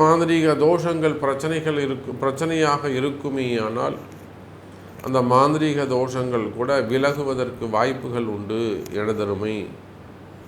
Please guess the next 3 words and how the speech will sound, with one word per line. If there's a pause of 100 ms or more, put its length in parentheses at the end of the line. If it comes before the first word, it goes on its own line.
(300)
ரிஷபராசி (120)
நேயர்களே, (1700)
அந்த